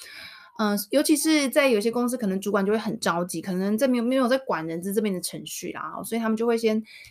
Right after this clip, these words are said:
告诉你说：“哦，我想要录取你，但其实后面到底会不会录取呢？”嗯，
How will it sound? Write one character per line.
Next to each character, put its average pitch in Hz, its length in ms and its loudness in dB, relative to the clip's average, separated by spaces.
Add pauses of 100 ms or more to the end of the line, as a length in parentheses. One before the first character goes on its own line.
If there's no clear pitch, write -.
告 254 140 4
诉 254 80 2
你 220 100 2
说： - 140 -2
“哦， 240 100 8
我 233 100 4
想 208 160 0
要 214 180 0 (200)
录 233 240 2
取 196 240 0
你， 185 320 0
但 254 180 4
其 220 140 -2
实 196 80 -6
后 262 240 0
面 240 160 2
到 247 80 2
底 214 60 0
会 190 80 -2
不 180 40 -10
会 185 80 0
录 214 200 0
取 - 200 -8
呢？” 165 240 -6 (480)
嗯， 160 540 -8